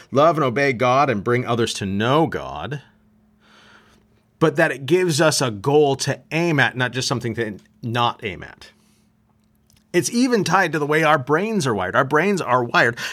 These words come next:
not to hear things like, "Do not do this." Right? When we tell anyone from children to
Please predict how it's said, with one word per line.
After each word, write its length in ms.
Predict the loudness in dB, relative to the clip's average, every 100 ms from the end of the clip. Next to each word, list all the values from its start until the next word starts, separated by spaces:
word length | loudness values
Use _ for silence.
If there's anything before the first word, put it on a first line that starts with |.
| 0
not 280 | 4 4 2
to 100 | -2
hear 320 | 0 2 2
things 400 | 2 -2 -2 -2
like, 320 | -2 -2 -4 -16 -20 -20 -12
"Do 240 | -2 2 4
not 340 | 4 4 2
do 200 | -2 -2
this." 580 | -2 -6 -6 -2 -2 -2 -6 -20 _ _ _ _ _ _ _ _ _ _ _ _ _ _ -4
Right? 280 | 0 0
When 140 | 0 0
we 160 | 0
tell 540 | 0 2 4 4 0 -4 _ _ _ _ _ _ _ _ _ _ _ _ _ _ _ -6
anyone 440 | 0 2 2 0
from 180 | 0 -2
children 500 | -2 0 0 0 -2 -4
to 320 | -4 -4